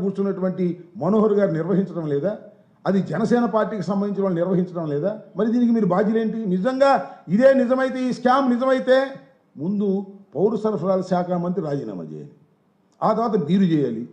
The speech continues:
చివరికి మీ బాధ్యత రాహిత్యంగా బాధ్యత వదిలేసి మీరు ఎవరి మీద విమర్శ చేస్తున్నారు? ఆ వెళ్ళిపోయినటువంటి చంద్రశేఖర్ మీద విమర్శ చేస్తున్నారు, చంద్రశేఖర్ రెడ్డి గారి మీద.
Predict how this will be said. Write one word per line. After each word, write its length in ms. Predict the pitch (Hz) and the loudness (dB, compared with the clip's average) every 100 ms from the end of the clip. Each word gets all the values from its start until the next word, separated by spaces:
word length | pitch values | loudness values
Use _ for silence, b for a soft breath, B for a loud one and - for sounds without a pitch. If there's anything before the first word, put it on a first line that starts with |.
| - _ _ _ _ _ _ 247 | -18 _ _ _ _ _ _ 4
చివరికి 260 | 277 277 | 4 4
మీ 160 | 254 226 | 2 0
బాధ్యత 560 | 151 156 240 269 277 | 0 0 0 2 2
రాహిత్యంగా 720 | 277 240 208 233 254 254 247 247 | 2 2 2 2 2 -4 -4 -4
బాధ్యత 480 | 147 170 240 277 240 | -2 -2 -2 0 0
వదిలేసి 840 | 190 202 269 262 220 202 220 - B B 139 | 2 4 4 2 2 -2 -4 -12 B B -2
మీరు 560 | 196 302 285 247 269 269 - - | 2 4 2 2 0 -6 -16 -4
ఎవరి 220 | 220 285 285 | 2 4 4
మీద 160 | 269 | 0
విమర్శ 360 | 277 233 175 156 | 0 -2 -4 -6
చేస్తున్నారు? 600 | 131 - 101 92 95 _ _ _ _ _ _ _ _ - | -12 -14 -16 -18 -20 _ _ _ _ _ _ _ _ -2
ఆ 60 | 226 | 2
వెళ్ళిపోయినటువంటి 840 | 214 247 269 269 269 254 254 247 | 2 2 2 2 4 2 0 -2
చంద్రశేఖర్ 560 | 226 226 262 254 262 262 | -2 -2 2 2 4 2
మీద 120 | 294 | 2
విమర్శ 380 | 302 254 220 202 | 2 0 0 0
చేస్తున్నారు, 300 | 185 196 190 | 0 -2 -4
చంద్రశేఖర్ 320 | 196 185 190 | -4 -2 -2
రెడ్డి 160 | 170 160 | -2 -2
గారి 140 | 160 | -2
మీద. 180 | 147 143 | -2 -4